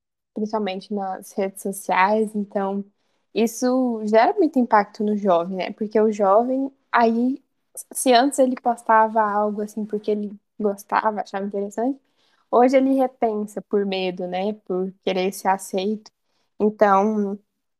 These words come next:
também acho interessante essa parte de, da influência mesmo, né? O jovem tá inserido ali nas redes sociais, certo? A gente falou isso aqui o tempo inteiro. Mas e aí, né?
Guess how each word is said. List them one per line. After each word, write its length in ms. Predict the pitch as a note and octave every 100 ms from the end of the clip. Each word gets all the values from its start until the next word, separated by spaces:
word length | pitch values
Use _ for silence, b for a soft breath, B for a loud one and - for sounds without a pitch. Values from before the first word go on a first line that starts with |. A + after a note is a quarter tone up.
| _ _ _
também 240 | - A#3 G#3+
acho 220 | A3 B3
interessante 540 | A3+ A3 A3+ A3 G#3+
essa 380 | A3 G#3+ A3 G#3+
parte 520 | G3+ G#3+ G#3 G#3 -
de, 380 | G#3 G#3+ A3 A3 b b b b b _
da 240 | - G#3+ G#3+
influência 460 | A3+ F#4 D#4+ C#4+
mesmo, 280 | F4+ A#3 G3+
né? 100 | G3+
O 80 | G3
jovem 380 | G#3 G3 A3 B3
tá 180 | B3+ B3
inserido 440 | - A#3+ A3+ A3
ali 120 | A#3
nas 200 | A3+ A3+
redes 160 | A#3 A3+
sociais, 460 | A#3 - D4+ G#3+ -
certo? 360 | A#3+ F#3+ -
A 60 | F#3+
gente 440 | F#3+ F#3+ - G#3+ G#3+
falou 280 | - G#3+ G3+
isso 220 | G3 G#3
aqui 180 | A#3 -
o 40 | A#3
tempo 260 | A3+ A3
inteiro. 340 | C#4 C4+ G#3 F#3+ _ _ _ _ _ _
Mas 320 | A3 G#3 A3
e 60 | C4
aí, 200 | C4 G3+
né? 320 | F#3+ F#3+ A3+